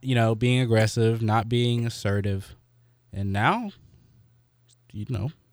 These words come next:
one of the most assertive players on the team. One of the, uh, I don't wanna say reliable, but at this point in the season, like, seems consistent players too.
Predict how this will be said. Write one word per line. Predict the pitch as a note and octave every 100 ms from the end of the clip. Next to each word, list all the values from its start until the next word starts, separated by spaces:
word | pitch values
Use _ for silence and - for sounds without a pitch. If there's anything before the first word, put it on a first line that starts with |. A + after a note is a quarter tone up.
| _
one | A2 G2+
of | B2+
the |
most | A#2 D3+ -
assertive | D3 A#2+ A2 C3+ -
players | - A#2 C#3
on | D3
the | D#3+
team. | G3 C4+ D3 G2+ _ _ _ _ _ _ _ _
One | - A#2+
of | B2+
the, | B2+ B2+ B2+
uh, | A#2+ A#2 G#2+ - - -
I | C#3+
don't | E3+
wanna | E3
say | C#3+ - D3+
reliable, | A#2 G2+ G#2+ D3 C3+ G2+ C3+
but | G2 - -
at | G#2+ -
this | E3 -
point | C#3 C3 A2
in | A2
the |
season, | G#2+ A#2+ D#3 D3 A#2+
like, | G2 - _ _
seems | - C#3+ C#3+
consistent | - G#2 - B2 - F#3 -
players | A2 G2+ F#2+ -
too. | D#3+ - -